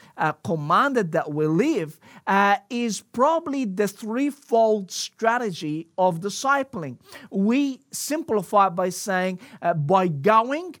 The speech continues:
it's basically helping people discovering Jesus, uh, that make disciples because we go and share with them the message of Jesus and the life of Jesus. And then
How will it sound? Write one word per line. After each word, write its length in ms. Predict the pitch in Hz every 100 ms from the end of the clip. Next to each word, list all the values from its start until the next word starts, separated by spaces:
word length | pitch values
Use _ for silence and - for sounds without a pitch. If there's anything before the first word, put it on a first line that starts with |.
| -
it's 260 | - 196 196
basically 600 | 151 202 220 202 202 190
helping 520 | 156 175 214 208 214
people 460 | 185 - 226 214 202
discovering 840 | 160 175 - - 196 180 175 165
Jesus, 640 | 143 175 196 185 269 330 - - -
uh, 100 | 156
that 280 | 175 180 -
make 400 | 175 185 254 -
disciples 560 | 233 - 226 226 214
because 340 | 165 190 208 180
we 140 | 196
go 460 | 165 190 233 247 226
and 320 | 226 196 175
share 320 | 170 - 240 247
with 440 | 190 190 196 -
them 260 | 202 185 190 - - -
the 180 | 185
message 680 | 185 190 226 262 - 208 156
of 200 | 180 151
Jesus 480 | - 220 208 180 170 -
and 200 | 180 165
the 100 | 160
life 560 | 156 160 220 214 160 - - -
of 340 | 185 185 147
Jesus. 480 | - 214 202 147 135 - -
And 260 | - 226 226
then 560 | 151 220 349 330 196